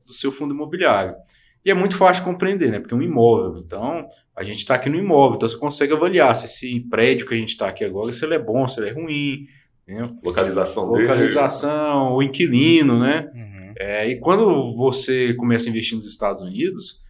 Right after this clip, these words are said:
Speaker 1: é muito complicado, né? Você vai avaliar um gigante como a Apple, a Amazon. Então, a, à primeira vista, chega, assusta, né? Disney. Então, é, são conglomerados gigantescos. E aí, nos reits, a primeira coisa que eu vi, pô, é bem mais fa-, no começo, né? Era bem mais fácil avaliar,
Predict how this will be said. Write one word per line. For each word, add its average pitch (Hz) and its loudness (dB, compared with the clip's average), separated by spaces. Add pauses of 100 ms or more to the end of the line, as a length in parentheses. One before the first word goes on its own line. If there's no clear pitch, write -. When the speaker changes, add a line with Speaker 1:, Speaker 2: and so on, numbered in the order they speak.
(320)
Speaker 1:
é 104 -6
muito 147 -2
complicado, 170 2
né? 123 -2
Você 123 -4
vai 123 2
avaliar 127 2
um 135 -2
gigante 123 -2
como 123 -4
a 101 0
Apple, 104 -2
a 92 -2
Amazon. 92 -4 (380)
Então, 107 -2
a, 110 -2
à 117 -8
primeira 131 4
vista, 147 -2
chega, 160 0
assusta, 165 0
né? 131 -6
Disney. 113 -4
Então, 160 -6 (320)
é, 107 -10
são 120 -6
conglomerados 139 0
gigantescos. 147 -2 (560)
E 147 2
aí, 220 8
nos 262 6
reits, 190 4
a 139 4
primeira 170 0
coisa 185 2
que 175 2
eu 160 4
vi, 165 -4
pô, 143 2
é 120 6
bem 120 -2
mais 160 -2
fa-, 139 2
no 120 0
começo, 113 -2
né? 104 -10
Era 101 -8
bem 113 -4
mais 151 -2
fácil 135 -2
avaliar, 147 0